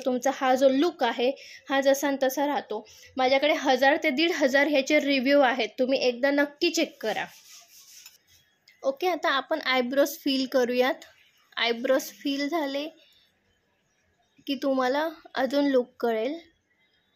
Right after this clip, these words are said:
खूप थोडंसं व्यवस्थित फील करायचं, कारण की आपण ऑफिस लुक करत आहोत. ऑ-, ऑफिसला काय आपण असा बटबटीत लग्नासारखा मेकअप करत नाहीत.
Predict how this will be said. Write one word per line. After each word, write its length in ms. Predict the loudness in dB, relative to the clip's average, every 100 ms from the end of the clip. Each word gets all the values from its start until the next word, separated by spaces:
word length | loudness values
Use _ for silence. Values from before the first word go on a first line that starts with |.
| _ _ _ _ _
खूप 360 | -6 -4 -4 0
थोडंसं 500 | 2 4 2 0 0
व्यवस्थित 560 | 0 2 0 -2 -10 -10
फील 300 | -6 -6 -4
करायचं, 600 | -4 -2 -2 -2 -6 -6 -12 -20 -20 -8
कारण 200 | -2 0
की 100 | 2
आपण 260 | 0 0 -2
ऑफिस 600 | 0 -2 -2 -6 -4 -8
लुक 300 | -6 -6 -2
करत 320 | -2 0 -2
आहोत. 320 | -4 -6 -6 -4
ऑ-, 200 | -6 -4
ऑफिसला 540 | -6 -4 -4 -4 -2 0
काय 180 | 0
आपण 280 | 0 0 -2
असा 240 | -2 -2 -4
बटबटीत 540 | -4 -2 0 0 -2 -4
लग्नासारखा 680 | -2 -2 -2 -2 -4 -2 -2
मेकअप 380 | -4 -4 -8 -8 _ _ _ _ _
करत 240 | 2 2 0 -4
नाहीत. 440 | -6 -8 -12